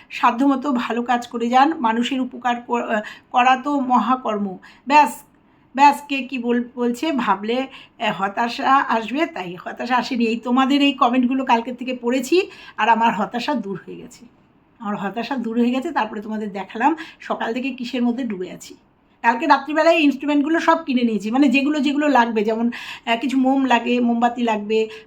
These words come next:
প্রদীপ, পোড়া পো-, আহ, প্রদীপ লাগে, সেই সব কিনে নিয়েছি, বাদবাকি আমার কাছে ছিল। বুঝতে পেরেছো? কালকে রাতেই ডা-, আহ, ডিসিশন নিয়ে নিয়েছিলাম যে রাত্রিবেলা বেরোবো, বেরিয়ে এই, এইগুলো কিনে। তারপরেও তো আমাদের,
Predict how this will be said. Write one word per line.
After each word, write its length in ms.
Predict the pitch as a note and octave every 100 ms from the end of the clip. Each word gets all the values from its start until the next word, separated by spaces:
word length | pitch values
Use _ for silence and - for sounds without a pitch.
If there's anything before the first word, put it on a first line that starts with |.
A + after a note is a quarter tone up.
| _
প্রদীপ, 440 | C#4+ C#4+ D#4+ D#4+ -
পোড়া 200 | C4+ C#4
পো-, 300 | C#4+ C4+ B3+
আহ, 280 | B3 A3+ A3 A3
প্রদীপ 380 | C4+ C#4 D4+ C#4+
লাগে, 340 | B3+ A3+ A#3+
সেই 200 | A#3+ D4
সব 260 | B3 D#4+ D#4+
কিনে 180 | D#4+ D#4+
নিয়েছি, 240 | F4 F#4+
বাদবাকি 420 | G#4 A#3+ A3+ A#3
আমার 160 | A#3+ A#3+
কাছে 200 | C4+ D#4+
ছিল। 260 | - F3 F3+ _ _ _ _ _ _
বুঝতে 220 | C#4 C#4
পেরেছো? 200 | F4 D#4
কালকে 340 | B3 A#3+ B3 A#3+
রাতেই 420 | A#3 C#4+ D4+ F#4
ডা-, 560 | C#4 B3+ A#3+ - - A#3
আহ, 240 | A#3+ A3
ডিসিশন 380 | C4+ C#4+ E4 D4+
নিয়ে 160 | D4
নিয়েছিলাম 480 | C#4+ C#4+ - C4 D#4 E4+
যে 200 | A3 A#3
রাত্রিবেলা 500 | A3+ A3+ C4 C4 C4+
বেরোবো, 360 | A#3 A#3 B3
বেরিয়ে 340 | C#4+ A3+ A3+ G#3
এই, 180 | A3 A#3+
এইগুলো 440 | A3 A3+ A#3 D#4 - - _
কিনে। 200 | D#4+ C#4
তারপরেও 440 | C#4 C#4 E4 F#4
তো 100 | F#4
আমাদের, 340 | D#4+ D4+ D#4